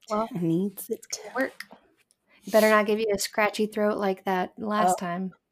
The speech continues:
Speaker 2: God, it's going to. Actually, this is not as
Speaker 1: You went
Speaker 2: bad. It
Speaker 1: C four.
Speaker 2: goes down smoother.
Speaker 1: It's a complicated relationship you and C four have.
Speaker 2: Yes.
Speaker 1: <laughs>
Speaker 2: Um, what does yours
Speaker 1: <clears throat>
Speaker 2: taste like?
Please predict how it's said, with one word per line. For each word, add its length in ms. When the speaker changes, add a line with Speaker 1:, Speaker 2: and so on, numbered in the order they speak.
Speaker 2:
God, 140
it's 160
going 420
to. 80
Actually, 340
this 140
is 120
not 180
as 100
Speaker 1:
You 60
went 120
Speaker 2:
bad. 140
It 40
Speaker 1:
C 60
four. 280
Speaker 2:
goes 200
down 400
smoother. 640
Speaker 1:
It's 160
a 100
complicated 640
relationship 760
you 280
and 160
C 180
four 280
have. 360
Speaker 2:
Yes. 420
Speaker 1:
<laughs> 80
Speaker 2:
Um, 600
what 180
does 160
yours 220
Speaker 1:
<clears throat> 40
Speaker 2:
taste 240
like? 360